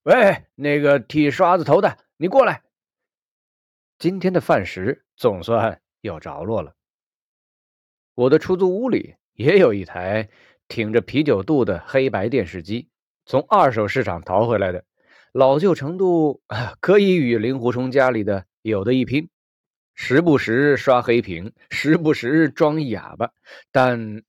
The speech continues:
却帮助我度过了无数个寂寞无聊的夜晚。我也喜欢看《笑傲江湖》，其实就是喜欢看令狐冲，喜欢他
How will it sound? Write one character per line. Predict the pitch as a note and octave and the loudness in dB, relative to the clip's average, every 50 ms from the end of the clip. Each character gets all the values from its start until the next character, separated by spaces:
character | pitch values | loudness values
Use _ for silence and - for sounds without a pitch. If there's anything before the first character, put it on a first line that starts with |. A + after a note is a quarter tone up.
| _ | _
却 | - - B2 A2 | -6 -4 -4 -4
帮 | G2 - D3 D3+ D3 C#3 | 0 0 0 0 0 -4
助 | C3 C3+ B2 A2+ | -4 -4 -4 -4
我 | G2+ G2+ F#2+ F#2+ | -4 -6 -8 -8
度 | F#2 - B2+ B2 A2+ G#2+ | -10 -10 -10 -10 -8 -8
过 | G2 G2+ A2 G#2 F#2+ | -8 -8 -8 -8 -8
了 | F#2+ F2+ F2+ | -10 -12 -12
无 | F#2 F2+ F#2+ G#2 A2+ B2+ | -12 -14 -10 -8 -8 -8
数 | - - D3 B2+ G#2+ | -6 -4 -4 -4 -4
个 | F#2 G#2+ F2+ E2 _ _ _ _ _ _ _ _ _ | -6 -8 -12 -12 _ _ _ _ _ _ _ _ _
寂 | - D#3 D3+ B2 G2+ | -4 -2 -2 -2 -2
寞 | G#2 A2+ G#2+ F#2 E2 | -4 -6 -6 -6 -8
无 | D#2 E2+ G2 G#2+ A#2 | -8 -8 -4 -4 -2
聊 | G#2 F#2 E2 E2+ | -2 -4 -6 -8
的 | F#2+ G#2 | -8 -8
夜 | G2 G#2+ G#2 F2+ E2 | -6 -6 -6 -6 -8
晚。 | D#2+ D2+ - G1+ _ _ _ _ _ _ _ _ _ _ _ _ _ _ _ _ | -10 -12 -14 -18 _ _ _ _ _ _ _ _ _ _ _ _ _ _ _ _
我 | - A#2+ D#3 G3 A3+ | -6 0 2 2 4
也 | B3 B3 | 2 0
喜 | A3 - - E2+ | -2 -4 -10 -14
欢 | - E2+ F2+ F2+ | -14 -14 -14 -10
看 | - B2+ G#2 E2 D#2 D#2 _ _ _ _ _ _ _ | -6 -6 -6 -6 -8 -16 _ _ _ _ _ _ _
《笑 | - - B2+ A#2 G2 | -14 -8 -6 -6 -4
傲 | F#2 F#2+ F2 | -4 -6 -8
江 | E2 G2 G2 F#2+ G2 | -8 -10 -10 -10 -12
湖》， | G2 - G2 F#2 F#2 F#2+ _ _ _ _ - - - | -14 -16 -14 -14 -14 -14 _ _ _ _ -20 -20 -16
其 | - - D3 D3 | -6 0 0 0
实 | A2+ A#2+ B2+ C#3 D3 - _ _ _ _ | 0 0 -4 -4 -4 -6 _ _ _ _
就 | - - G#3 G#3+ F#3+ B2 | -6 -2 0 0 0 0
是 | F2+ F2 | -4 -8
喜 | - - E2 D2+ | -16 -18 -20 -18
欢 | D2+ E2 E2+ | -18 -16 -12
看 | - B2 G#2 F2 E2 | -6 -6 -6 -6 -6
令 | E2 F#2 G#2+ | -12 -12 -14
狐 | G#2+ - G#2+ A2 | -12 -12 -12 -10
冲， | G2+ A2+ C#3 E3 _ _ _ _ _ _ - - - _ | -10 -10 -12 -14 _ _ _ _ _ _ -20 -20 -20 _
喜 | - - F#2 F2+ | -20 -16 -14 -14
欢 | F2+ F#2+ F#2+ | -12 -12 -10
他 | G#2 G#2+ G#2+ G#2+ G#2+ G2 | -8 -8 -8 -8 -8 -10